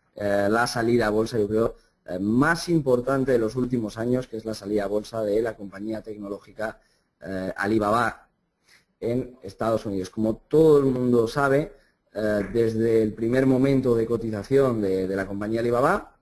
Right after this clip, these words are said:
eh, que previsiblemente hablaremos de todas maneras de cifras también, hablaremos de, de fechas y de estrategias en concreto,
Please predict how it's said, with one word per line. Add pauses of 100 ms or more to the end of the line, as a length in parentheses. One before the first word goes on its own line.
eh,
que
previsiblemente
hablaremos
de
todas
maneras
de
cifras
también,
hablaremos
de,
de
fechas (240)
y
de
estrategias
en
concreto,